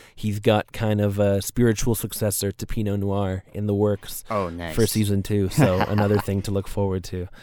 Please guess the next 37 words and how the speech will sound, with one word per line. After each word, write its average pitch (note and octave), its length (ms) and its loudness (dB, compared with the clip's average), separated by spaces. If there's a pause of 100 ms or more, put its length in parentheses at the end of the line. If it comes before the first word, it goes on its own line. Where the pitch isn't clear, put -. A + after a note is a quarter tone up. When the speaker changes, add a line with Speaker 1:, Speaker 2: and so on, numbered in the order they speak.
Speaker 2:
Oh, A2 320 -2 (100)
be C3 180 2
prepared C3 440 2
for C3 100 -6
the C3+ 100 0
memes, F2 420 -2
people. G#2+ 340 -4
Speaker 1:
Yeah, A2+ 260 2 (240)
yeah, F2+ 320 -2
absolutely. F2 760 -8 (260)
Um, F#2 540 -6 (120)
no, G2+ 280 -2
I'm, F#2+ 280 -4
I'm F#2+ 160 -4
super A2 300 -2
excited G2+ 480 -2
Speaker 2:
Yeah, G2 100 0
Speaker 1:
about F#2+ 80 0
Speaker 2:
yeah. F#2+ 60 0
Speaker 1:
that. G#2+ 440 -2
Speaker 2:
Me G#2+ 80 -4
too. A2+ 200 -2 (320)
Speaker 1:
Um, F#2 600 -2 (420)
I G2 80 -4
think, G#2 400 -4
uh, F#2+ 260 0
Jane F#2+ 240 -4
Krakowski F#2 600 -4
was F2+ 220 -4
fantastic. F2+ 840 -8 (420)
Her G2+ 180 -4
kind G2+ 260 -2
of F#2 160 0
journey, G2 580 0 (480)
um, F2+ 540 0
from G2+ 240 -2
being, F#2+ 480 0